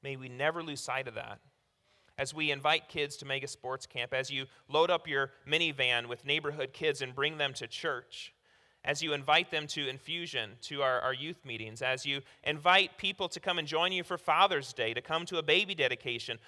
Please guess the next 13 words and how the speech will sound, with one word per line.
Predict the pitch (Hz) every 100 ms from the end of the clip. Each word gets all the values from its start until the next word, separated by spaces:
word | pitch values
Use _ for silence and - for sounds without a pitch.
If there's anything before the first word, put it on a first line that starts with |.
| -
all | - 202 226
kinds | 240 233 220
of | 196 170
ways | 208 226 196
that | 175 147
God | 170 202 202
will | 175
intervene | 180 170 202 214
in | 175
someone's | 185 170 156 151
life | 185 196 165 - -
and | 151
change | 143 - 185 190 196 202